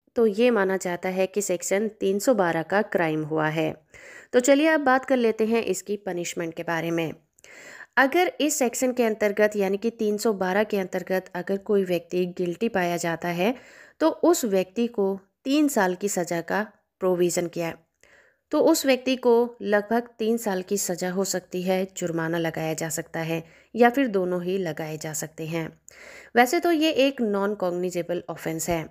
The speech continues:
और ये एक बेलेबल ऑफेंस भी है और इस तरह के केसों की सुनवाई फर्स्ट ग्रेड मजिस्ट्रेट के पास होती है,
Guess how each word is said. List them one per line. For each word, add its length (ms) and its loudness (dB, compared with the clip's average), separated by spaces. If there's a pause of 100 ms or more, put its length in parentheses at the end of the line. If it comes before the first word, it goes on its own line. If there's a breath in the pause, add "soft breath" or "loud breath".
(200)
और 160 0
ये 180 4
एक 320 -2
बेलेबल 540 0
ऑफेंस 360 -8
भी 100 -8
है 200 -4 (420 soft breath)
और 220 6
इस 180 2
तरह 220 2
के 140 0
केसों 340 0
की 120 -4
सुनवाई 600 -2 (160)
फर्स्ट 320 -2
ग्रेड 260 -2
मजिस्ट्रेट 560 -6
के 160 -4
पास 360 -4
होती 240 -4
है, 200 -2